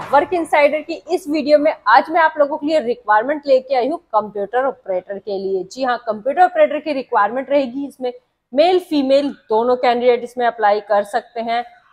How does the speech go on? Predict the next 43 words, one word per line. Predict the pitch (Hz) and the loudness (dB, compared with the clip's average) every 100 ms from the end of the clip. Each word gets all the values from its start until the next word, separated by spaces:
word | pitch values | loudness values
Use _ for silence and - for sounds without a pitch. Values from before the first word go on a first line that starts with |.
| - | -18
Job | 180 247 269 269 | 2 4 4 2
timing | 247 240 277 285 | 0 0 -2 -4
की | 294 | 0
बात | 247 254 247 | 4 4 2
करूँ | 262 262 | -4 -4
तो | 254 | -6
इसकी | - 240 | -10 -4
जो | 214 180 | -4 0
job | 226 269 269 | 2 2 2
timing | 262 262 254 | -2 0 0
रहेगी | 254 254 247 | 4 2 2
वो | 247 226 | -4 -4
सुबह | 226 214 214 | -4 -2 0
नौ | 254 311 | 2 0
बजे | 302 339 | 0 -6
से | 339 | -4
लेकर | 302 302 294 | 0 0 0
शाम | - 240 233 | 0 -2 -2
के | 254 359 | -4 -4
पाँच | - _ _ _ - 320 381 | -6 _ _ _ 4 4 4
बजे | 349 311 | -2 -4
तक | 302 311 | -4 -4
की | 311 | -8
इसकी | - 269 | -8 -10
job | 190 185 190 - | 0 0 2 0
timing | 214 233 240 | -2 -2 -2
रहेगी। | 226 247 247 254 | 0 0 0 -4
Qualification | - _ - _ _ 247 311 320 359 349 302 | -10 _ -20 _ _ 2 2 -2 -4 -4 -6
की | 330 | 0
बात | 285 277 277 | 2 2 0
करूँ | 285 | -6
तो | 285 269 | -2 -2
मिनिमम | 240 254 254 | 0 -2 -2
qualification | - 240 247 - 247 254 247 | 2 2 0 -4 -4 -2 0
आपकी | 226 226 247 | 0 -2 -12
प्लस | - 214 208 - | -8 -8 -8 -6
टू | 233 | -8
होनी | 202 214 233 | -6 -10 -4
चाहिए, | 254 254 277 | -4 -2 -4
Computer | 277 240 294 302 330 | -6 -6 -6 -6 -6
की | 330 | -4
knowledge | 262 226 254 226 | 0 0 -2 -6
अच्छी | 202 381 | -8 -6